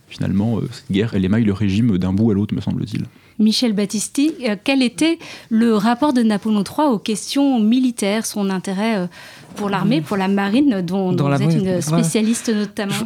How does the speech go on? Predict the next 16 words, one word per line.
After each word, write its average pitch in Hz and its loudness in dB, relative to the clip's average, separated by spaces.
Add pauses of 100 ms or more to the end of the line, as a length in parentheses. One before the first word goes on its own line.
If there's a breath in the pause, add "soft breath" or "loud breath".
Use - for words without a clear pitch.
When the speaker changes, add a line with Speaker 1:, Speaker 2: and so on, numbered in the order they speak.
Speaker 3:
je 165 -4
voudrais 185 2
quand 220 4
même 208 6
dire 165 4
quelque 160 -2
chose 185 0
à 151 2
propos 156 -2
de 135 0
cette 135 -4
histoire 156 -2
de, 131 -2
pour - -8
la 123 -2
paix. 247 0